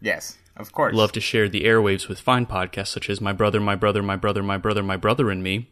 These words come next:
Speaker 2: Stop Podcasting My Mom, and The Flophouse. Well, the network's rolling out a new feature where we will read your messages on the air for a very reasonable fee.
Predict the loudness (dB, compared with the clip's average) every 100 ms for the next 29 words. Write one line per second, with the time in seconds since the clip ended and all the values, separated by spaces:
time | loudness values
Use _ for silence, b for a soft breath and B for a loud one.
0 | _ -2 0 0 -2 -2 -2 -4 -4 -2
1 | -2 -2 -2 -2 -4 -4 -4 -4 -4 -6
2 | -6 -10 -14 B B B B -2 -2 -2
3 | B B B B B B 0 2 4 2
4 | 4 4 6 4 2 2 0 -2 -4 -4
5 | -4 -2 -2 0 0 2 0 0 0 0
6 | 2 2 2 0 -2 -2 -2 0 0 2
7 | 2 0 0 0 4 4 4 0 -2 -4
8 | -4 -6 -6 -8 -8